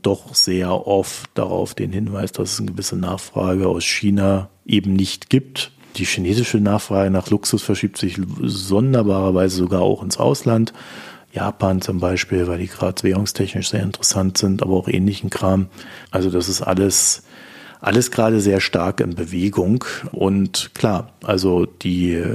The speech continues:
Schwäche in China, die wirtschaftliche Schwäche in China wirkt sich auch auf Deutschland aus und zurück. Und das erklärt auch einen Teil unserer Probleme hier. Wir hängen da dann doch mehr dran, als uns lieb sein könnte.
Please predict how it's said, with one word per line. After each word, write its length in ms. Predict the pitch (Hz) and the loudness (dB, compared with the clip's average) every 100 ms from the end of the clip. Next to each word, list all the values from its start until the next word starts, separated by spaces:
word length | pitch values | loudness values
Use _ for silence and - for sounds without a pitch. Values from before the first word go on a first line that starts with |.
| - | -4
Schwäche 380 | - 98 98 | -2 0 2
in 140 | 107 92 | 2 0
China, 420 | - 98 117 131 | 0 2 2 2
die 120 | 110 | 2
wirtschaftliche 520 | 110 - 101 - 92 | 0 0 -4 -4 -6
Schwäche 300 | 92 101 95 | -4 -4 -4
in 80 | 95 | -4
China 400 | - 101 95 92 - - - | -4 0 2 0 -4 -18 -16
wirkt 380 | - 90 104 - | 0 0 0 0
sich 240 | 101 92 - | -2 0 0
auch 340 | 87 92 90 | 4 2 2
auf 140 | 95 | -2
Deutschland 600 | - 87 87 - 98 101 | 0 0 0 -2 -4 -4
aus 320 | - 85 90 - | -2 -2 -2 -4
und 200 | 87 - | -4 -2
zurück. 480 | - 104 127 - | 2 2 0 -2
Und 400 | 120 92 90 92 | -4 -2 -2 -2
das 180 | 107 - | -2 -2
erklärt 420 | 110 - 101 95 | -4 -4 -2 0
auch 200 | 110 107 | 0 0
einen 180 | - 95 | 0 -2
Teil 260 | - 101 107 | 0 2 2
unserer 300 | 120 123 - | 2 2 0
Probleme 460 | - 98 95 92 | -2 -4 -4 -2
hier. 260 | 95 - 80 - - - - - | -4 -4 -6 -10 -20 -20 -20 -6
Wir 100 | 113 | -2
hängen 200 | - 101 | 0 0
da 200 | 104 101 104 | 0 -2 -4
dann 320 | - 98 98 104 | -4 -2 -2 0
doch 300 | 110 - - | 0 0 -2
mehr 320 | 104 104 104 | 2 4 2
dran, 360 | - 98 110 107 | 2 2 2 2
als 280 | 101 92 | -2 -4
uns 200 | 113 107 | -4 -4
lieb 200 | 117 - | -4 -6
sein 180 | - 98 | -8 -10
könnte. 380 | - 92 - - | -10 -14 -12 -16